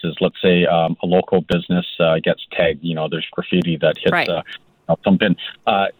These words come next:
Speaker 1: the fact that the city of Vancouver charges a fine of five hundred dollars if that, um, you know, uh,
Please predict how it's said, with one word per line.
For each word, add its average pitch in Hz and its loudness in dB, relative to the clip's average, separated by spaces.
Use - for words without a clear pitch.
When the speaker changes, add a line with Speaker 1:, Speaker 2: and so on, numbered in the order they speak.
Speaker 1:
the 127 -6
fact - -6
that 110 -2
the - -20
city 107 -10
of 95 -12
Vancouver 95 -10
charges 98 -8
a 95 -4
fine 92 -2
of - -6
five 92 0
hundred - -16
dollars 87 -4
if - -16
that, 80 2
um, 80 -2
you 95 -8
know, 78 -8
uh, 78 -2